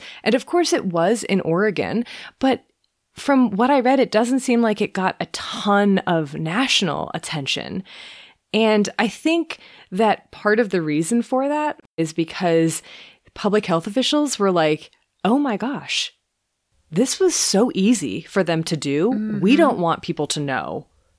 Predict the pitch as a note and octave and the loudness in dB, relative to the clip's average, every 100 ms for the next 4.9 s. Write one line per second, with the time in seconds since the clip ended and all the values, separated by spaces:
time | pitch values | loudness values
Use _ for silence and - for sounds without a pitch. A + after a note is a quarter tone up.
0 | - D#3+ D#3+ - - - - - C#3 G2+ | -4 -2 -2 -4 -8 -10 -6 -6 -4 -6
1 | G#3 - F#3 F#3+ G3+ - D#3+ G3+ A#3+ F#3+ | -8 -14 -16 -14 -14 -12 -2 2 2 2
2 | F#3 E3+ D3+ - C3+ - D#3+ - - - | -2 -2 -4 -4 -6 -4 -4 -4 -4 -6
3 | - - D3+ D3+ - C#3+ C3+ - - - | -8 -6 -2 -2 -2 -4 -4 -4 -6 -10
4 | _ _ D3+ E3 - C#3+ - D#2 F3+ | _ _ -2 -2 0 -2 -4 -10 -10